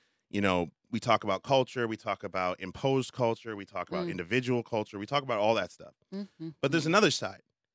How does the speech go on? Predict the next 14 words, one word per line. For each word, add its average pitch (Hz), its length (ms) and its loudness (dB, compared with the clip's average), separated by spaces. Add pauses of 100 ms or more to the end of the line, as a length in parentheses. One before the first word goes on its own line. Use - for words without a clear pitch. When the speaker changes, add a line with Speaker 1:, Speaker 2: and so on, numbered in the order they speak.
(160)
Speaker 1:
where 135 200 6
we 151 100 2
kinda 208 260 -4
lighten 160 320 0
it 147 100 0
up 151 160 4
a 113 40 -2
little 92 180 0
bit. - 220 -18 (140)
It's 139 200 -4
not 170 220 2
necessarily 151 800 -2 (360)
for 147 280 4
levity. 185 480 0